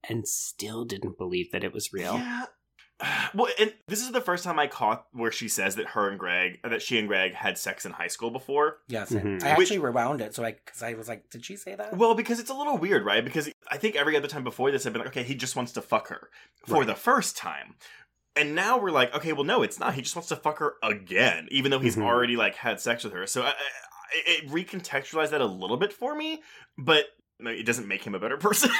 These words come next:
Speaker 3: No, he still sucks.
Speaker 2: <laughs>
Speaker 1: I mean, I'm gonna, I'm gonna say Paul is worse in my books than Greg. Greg just feels like a bit of an asshole, whereas I,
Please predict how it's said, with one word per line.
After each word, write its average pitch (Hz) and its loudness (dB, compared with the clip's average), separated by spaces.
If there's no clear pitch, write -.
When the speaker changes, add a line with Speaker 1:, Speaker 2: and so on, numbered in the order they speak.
Speaker 3:
No, 127 8
he 143 8
still 135 6
sucks. 143 2
Speaker 2:
<laughs> 208 2
Speaker 1:
I 143 4
mean, 143 4
I'm 131 4
gonna, 190 4
I'm 135 6
gonna 165 4
say 123 4
Paul 101 2
is 87 -2
worse 87 -2
in 110 2
my 92 0
books 104 0
than 98 -2
Greg. 123 0
Greg 127 2
just 120 0
feels 104 0
like 92 -2
a 113 0
bit 95 -2
of 90 -2
an 85 -4
asshole, 101 0
whereas 98 0
I, 92 0